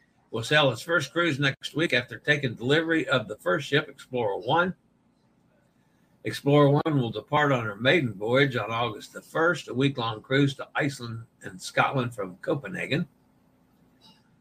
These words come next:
The luxury ship will spend several weeks in Northern Europe, offering a range of different itineraries before crossing the Atlantic. The cruise ship will spend the fall season in North America, the winter in the Caribbean, and the spring in the U S West Coast and Hawaii,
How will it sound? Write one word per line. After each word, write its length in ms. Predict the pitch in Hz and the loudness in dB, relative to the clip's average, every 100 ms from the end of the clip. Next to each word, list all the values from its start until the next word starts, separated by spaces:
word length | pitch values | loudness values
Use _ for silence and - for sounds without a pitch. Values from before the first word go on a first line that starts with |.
| _ | _
The 80 | 117 | 2
luxury 480 | 139 147 - 120 120 | 4 4 2 2 0
ship 320 | - 175 139 | 2 2 2
will 100 | 113 | -4
spend 320 | - 131 117 | -2 -2 0
several 340 | - 151 127 123 | 2 2 2 2
weeks 300 | 131 - 98 | 0 0 -8
in 100 | 110 | -8
Northern 480 | 107 - 101 98 | -8 -10 -14 -4
Europe, 200 | 123 143 131 | 2 2 2
offering 380 | 117 113 101 | -2 -2 -10
a 40 | 92 | -8
range 420 | 107 123 120 104 | -2 0 -2 -6
of 100 | 101 _ _ _ _ _ | -12 _ _ _ _ _
different 320 | 127 127 113 | 0 0 -2
itineraries 640 | 87 - - 160 143 139 139 | -4 -8 -2 4 6 6 2
before 300 | 101 110 104 | -8 -10 -6
crossing 420 | - 113 - 90 | -4 -6 -8 -20
the 100 | 78 | -20
Atlantic. 580 | _ 131 139 147 - _ _ _ _ _ _ _ _ _ _ | _ 0 2 2 -4 _ _ _ _ _ _ _ _ _ _
The 60 | - | -8
cruise 260 | - 170 143 | 0 2 4
ship 240 | 175 139 | 2 2
will 100 | 123 | -2
spend 340 | - 147 143 | 0 2 2
the 120 | 123 - | 2 0
fall 260 | 160 165 143 | 2 2 2
season 420 | - 165 135 120 | 2 2 2 -2
in 80 | 117 | -4
North 240 | 123 113 | -6 -6
America, 640 | 98 135 - 143 135 117 - _ _ _ _ _ | -4 -4 0 -2 -2 -6 -6 _ _ _ _ _
the 100 | 110 | 2
winter 300 | 135 147 143 | 4 6 4
in 180 | 123 117 | 2 -6
the 60 | |
Caribbean, 640 | - - 143 143 143 135 123 | -10 0 2 4 4 2 -2
and 160 | 101 | -8
the 60 | 87 | -14
spring 480 | - - 139 143 127 | -16 0 2 4 2
in 120 | 107 | -2
the 120 | 101 | -2
U 200 | 123 123 | 0 0
S 180 | 113 - | -2 -4
West 340 | 107 104 - - | -8 -8 -6 0
Coast 320 | 131 110 - | 2 0 -6
and 120 | 95 | -8
Hawaii, 640 | 95 104 139 143 135 131 | -8 0 4 4 4 2